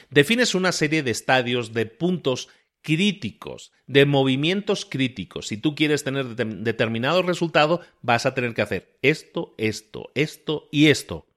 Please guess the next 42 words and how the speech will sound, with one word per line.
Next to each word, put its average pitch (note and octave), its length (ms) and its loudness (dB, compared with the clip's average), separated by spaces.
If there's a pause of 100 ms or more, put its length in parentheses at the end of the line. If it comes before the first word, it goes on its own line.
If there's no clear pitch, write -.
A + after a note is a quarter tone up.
¿Cuáles F3+ 280 4
son E3 180 2
los E3 140 2
programas C3+ 600 2
de C3 80 4
adelgazamiento A2+ 800 0
que B2 100 -4
tienen A#2+ 260 -2
más A#2+ 260 -2
éxito? B2 420 0
¿Cuáles D3 260 2
son D#3+ 140 4
los D#3+ 140 2
programas D#3 460 0
de E3 80 2
ejercicio F3 480 0
que E3+ 100 0
tienen E3 220 -2
más D#3+ 200 -2
éxito? C#3 380 -2 (240)
¿Cuáles C3+ 260 2
son D#3 220 0
los D3+ 180 0
esquemas E3 640 2
de D3+ 80 4
inversión C#3+ 640 0
que C3+ 140 -2
tienen C3+ 300 -4
más C3 300 -4
éxito? A2 500 -4 (340)
En C3 80 -6
definitiva, D3 580 2 (420)
siempre D3+ 680 2
lo G2 180 -4
que A2+ 100 -4
va B2+ 120 2
a D3 80 0
tener B2+ 220 -2
más C3 220 -4
éxito C#3+ 500 -2
es - 360 -2
aquello B2+ 640 0